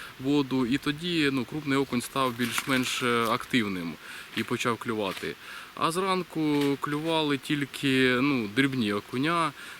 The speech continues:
і то так дуже вяло, скажімо так. Ледь не втратив сьогодні свою супер рибо-, робочу приманку, реально.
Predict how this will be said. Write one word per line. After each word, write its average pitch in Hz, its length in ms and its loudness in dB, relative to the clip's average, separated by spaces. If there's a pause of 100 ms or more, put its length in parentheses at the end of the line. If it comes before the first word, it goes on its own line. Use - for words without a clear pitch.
і 113 100 -2
то 143 240 4
так - 640 -2
дуже 120 480 0 (260)
вяло, 95 380 0
скажімо 98 480 -6
так. - 160 -10 (1080)
Ледь 127 240 0
не 131 60 2
втратив 127 580 0
сьогодні 123 420 0
свою 127 300 2
супер - 540 0 (300)
рибо-, 123 380 0
робочу 135 400 2
приманку, 135 560 0
реально. 113 400 0